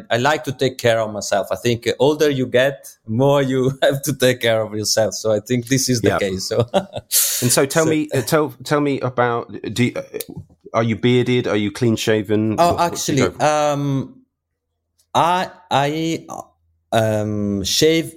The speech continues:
Speaker 1: once a week, but I don't shave totally. So I always keep a little bit of shave.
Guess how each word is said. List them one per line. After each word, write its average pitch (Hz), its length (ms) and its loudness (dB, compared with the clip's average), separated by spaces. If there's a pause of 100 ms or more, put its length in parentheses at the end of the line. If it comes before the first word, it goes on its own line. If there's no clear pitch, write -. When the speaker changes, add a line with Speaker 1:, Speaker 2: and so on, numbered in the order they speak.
Speaker 1:
once 131 460 0
a 113 60 -2
week, 127 360 -4 (200)
but 139 240 2
I 113 100 2
don't 143 260 0
shave 127 280 -2
totally. 98 360 -2
So - 160 0
I 110 140 2
always 143 460 -2
keep 131 320 -2
a 104 60 -6
little 117 260 -2
bit 110 160 -4
of 104 160 0
shave. 139 460 -2